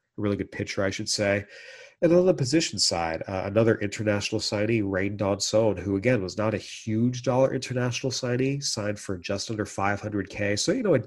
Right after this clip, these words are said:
decent amount, but he wasn't, like, a two million dollar signee or anything. A young shortstop who, again,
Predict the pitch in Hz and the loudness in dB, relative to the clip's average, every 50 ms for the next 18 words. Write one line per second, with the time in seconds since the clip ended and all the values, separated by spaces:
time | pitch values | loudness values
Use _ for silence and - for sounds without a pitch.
0 | - - - 139 147 - 120 101 - 87 82 80 82 90 104 - 95 90 85 98 | -4 -2 0 0 2 2 -2 -4 -4 -6 -8 -6 -6 -6 -6 -4 -4 -2 -2 -2
1 | 101 101 - 95 95 92 - 90 85 85 - _ - - - - - - - _ | -2 -2 -4 -8 -6 -4 -2 -2 -2 -2 -4 _ -18 -20 -18 -18 -20 -20 -20 _
2 | _ - - - 110 101 95 95 95 92 85 92 92 92 92 87 - - 90 82 | _ -10 -4 -4 -2 -2 0 0 0 0 0 0 0 0 0 0 -2 -4 -4 -4
3 | 82 90 95 101 95 90 87 87 90 - - 95 87 85 85 85 - 85 87 92 | -4 -2 -2 -2 0 0 -2 -2 -4 -6 -6 -8 -8 -8 -8 -12 -12 -10 -8 -6
4 | 90 95 101 107 110 - - - 110 107 107 - - - 113 104 98 98 98 - | -2 0 0 2 2 4 2 4 4 2 0 0 0 0 2 2 2 2 0 -2
5 | - 101 98 92 92 92 90 - _ - - - - _ _ - - 104 110 104 | -4 -2 0 0 0 -2 -4 -8 _ -20 -20 -20 -20 _ _ -8 -4 2 4 4
6 | 92 85 78 - | 4 4 0 -4